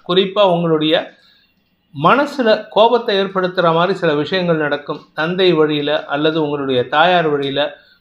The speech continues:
உடன்பிறப்புகள் வழியில மனஸ்தாபம் ஏற்படுறதுக்கு வாய்ப்பு இருக்கு. இன்று முன்கோபத்தை தவிர்ப்பதற்கு முயற்சி எடுப்பது நன்மையை ஏற்படுத்தும். சித்திரை நட்சத்திரத்தில் பிறந்தவர்களுக்கு இன்று வருமான அதிகரிப்பு ஏற்படுகின்ற சிறப்பான நாள்.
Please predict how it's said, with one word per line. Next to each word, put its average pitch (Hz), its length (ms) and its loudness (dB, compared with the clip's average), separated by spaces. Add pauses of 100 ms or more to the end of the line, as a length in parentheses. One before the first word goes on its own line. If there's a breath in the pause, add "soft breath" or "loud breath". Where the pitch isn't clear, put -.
உடன்பிறப்புகள் 175 840 0
வழியில 151 500 -2 (100)
மனஸ்தாபம் 185 640 0
ஏற்படுறதுக்கு 160 580 -2
வாய்ப்பு 147 340 2
இருக்கு. 139 380 -6 (240 soft breath)
இன்று 170 320 0
முன்கோபத்தை 196 760 0
தவிர்ப்பதற்கு 190 680 0
முயற்சி 170 400 0
எடுப்பது 156 360 0
நன்மையை 160 480 0
ஏற்படுத்தும். 147 600 -4 (800)
சித்திரை 254 500 0
நட்சத்திரத்தில் 208 680 -2
பிறந்தவர்களுக்கு 185 760 2
இன்று 170 340 0
வருமான 220 520 4
அதிகரிப்பு 190 460 0
ஏற்படுகின்ற 170 600 -2
சிறப்பான 165 540 0
நாள். 143 360 -4